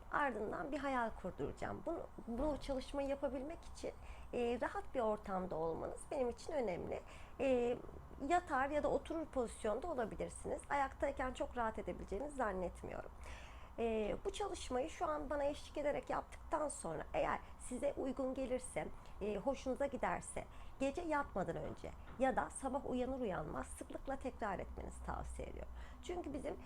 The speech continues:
gece uyumadan önce ve uyanır uyanmaz sabah yaptığımız imajinasyon çalışmaları bilinçaltımıza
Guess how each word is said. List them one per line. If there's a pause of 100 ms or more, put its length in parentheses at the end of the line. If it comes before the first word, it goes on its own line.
(200)
gece
uyumadan
önce (120)
ve (200)
uyanır
uyanmaz (160)
sabah (640)
yaptığımız
imajinasyon
çalışmaları
bilinçaltımıza